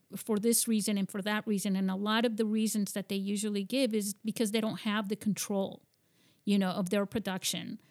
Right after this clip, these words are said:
like they do in independent filmmaking. And a lot of that has to do sometimes with the budget. So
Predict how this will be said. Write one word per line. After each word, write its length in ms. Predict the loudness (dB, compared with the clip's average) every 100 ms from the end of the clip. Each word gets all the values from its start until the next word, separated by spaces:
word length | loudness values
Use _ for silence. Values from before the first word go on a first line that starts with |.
| -20 _
like 200 | 0 2
they 100 | 4
do 300 | 4 4 4
in 100 | 4
independent 580 | 2 0 -2 -2 -2 -4 0
filmmaking. 560 | 4 4 4 0 0
And 100 | 2
a 60 | 2
lot 240 | 2 0
of 100 | 0
that 260 | 2 0 0
has 260 | 0 0 0
to 80 |
do 180 | 0 0
sometimes 760 | 2 0 -2 -2 0 0 0 -4 -12 -20 _ _
with 180 | -2 0
the 80 |
budget. 640 | -4 0 0 0 -4 -4 0
So 460 | 2 2 2 0